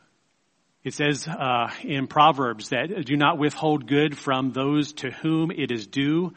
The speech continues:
when it is in your power to do it." That's Proverbs three twenty-seven.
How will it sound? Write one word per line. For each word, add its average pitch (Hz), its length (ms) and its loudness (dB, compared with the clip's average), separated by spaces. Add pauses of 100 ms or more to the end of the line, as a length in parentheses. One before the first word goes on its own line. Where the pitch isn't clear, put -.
(260)
when 127 160 -2
it 127 120 0
is 123 140 -2
in 131 140 -2
your 123 160 -4
power 135 480 0
to - 180 -8
do 113 280 -2
it." 107 180 -10 (1600)
That's 113 160 -14
Proverbs 123 540 -2
three 127 220 -8
twenty-seven. 120 640 -6